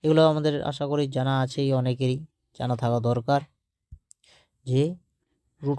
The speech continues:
ফাইভের স্কয়ার মানে কি, হ্যাঁ, রুট থ্রির স্কয়ার মানে কি। মানে স্কয়ার মানে হচ্ছে যদি এ এর মাথায় দুই থাকে, তার মানে এটাকে দুইবার গুণ করব। এ এর মাথায় তিন আছে মানে কি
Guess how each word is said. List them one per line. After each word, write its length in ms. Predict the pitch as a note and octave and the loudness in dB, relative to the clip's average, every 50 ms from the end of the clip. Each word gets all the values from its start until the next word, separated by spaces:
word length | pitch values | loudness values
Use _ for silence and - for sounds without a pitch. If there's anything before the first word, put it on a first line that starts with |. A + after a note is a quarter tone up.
| - - | 0 2
ফাইভের 340 | D3+ D3 C#3+ C#3 C#3+ C#3+ C#3 C#3 C#3 | 2 4 4 4 4 2 2 0 -2
স্কয়ার 240 | - - C#3 C#3 C3+ C3+ | -4 -4 -2 -2 0 0
মানে 180 | C3+ C3+ C3 C3 B2+ | 0 0 0 0 -2
কি, 140 | C3 B2+ B2+ B2+ C3 C3+ C#3 - _ _ _ _ _ _ - - - - _ _ _ _ - | -2 -2 -2 -2 -4 -6 -10 -14 _ _ _ _ _ _ -20 -20 -20 -20 _ _ _ _ -10
হ্যাঁ, 240 | D#3+ D#3+ D#3 C#3+ C3 B2 C3 | -8 -6 -4 -4 -4 -2 -4
রুট 140 | C3+ C#3 C#3 - | -4 -6 -6 -8
থ্রির 220 | - C3+ C3+ C3+ C3+ C3+ C3 - | -6 -4 -2 0 0 -2 -2 -4
স্কয়ার 220 | - C3+ C3 B2+ B2+ B2+ | -4 -4 -2 0 0 -2
মানে 160 | B2+ B2 B2 B2 | -2 -2 -4 -4
কি। 120 | B2+ B2 A#2+ B2 B2+ C3 C3+ _ _ _ _ _ _ D#3 | -4 -4 -4 -6 -6 -10 -12 _ _ _ _ _ _ -8
মানে 140 | D3 D#3+ F3+ G3+ G3 - - E3+ - | -4 -2 -2 -2 -2 -6 -10 -12 -8
স্কয়ার 240 | - - E3 E3+ F3 F#3 | 0 2 4 4 4 2
মানে 100 | F#3 G3 G3 | 0 0 -2
হচ্ছে 180 | - - A3 A3+ G#3 D#3 | -2 -4 -4 -4 -4 -4
যদি 140 | D3 C#3+ D3 - - _ - D#3+ | -4 -4 -4 -4 -6 _ 0 4
এ 20 | E3+ E3+ | 4 4
এর 60 | E3+ E3 | 4 4
মাথায় 220 | D#3+ D3+ - D#3+ D3+ C3+ | 0 0 0 -2 -2 -2
দুই 120 | C#3 D3 D3+ - | -2 -4 -2 -2
থাকে, 140 | E3 D#3+ F3 E3+ | 0 0 0 -2
তার 80 | E3+ D3+ D3+ | -2 -4 -4
মানে 100 | D#3 D3+ - - D#3+ D3+ | -4 -6 -6 -4 -2 -2
এটাকে 320 | D3+ C#3 D3+ D#3+ D#3+ F3+ F3+ D#3+ C3+ B2+ | -2 0 -2 -4 -4 -4 -6 -6 -4 -2
দুইবার 400 | C3 C3 C3 B2+ C3+ C3+ C3 B2+ A#2 A2+ | 0 0 2 2 2 2 2 2 0 -4
গুণ 100 | A2 G#2+ G#2+ - | -6 -8 -8 -10
করব। 160 | - - - - _ _ - - - - _ _ _ - D3+ | -12 -14 -14 -16 _ _ -20 -20 -20 -20 _ _ _ 0 2
এ 40 | D#3 D#3+ | 2 2
এর 60 | E3 E3 | 4 2
মাথায় 200 | D#3+ D#3+ E3 D#3 - - | 2 2 2 0 -2 -4
তিন 140 | D3+ D#3 D#3 D#3 | -4 -2 0 -2
আছে 120 | D#3 - E3 D#3+ | -2 -2 -4 -4
মানে 120 | E3 D#3+ E3 D#3 | -4 -4 -2 -2
কি 80 | D3+ | 0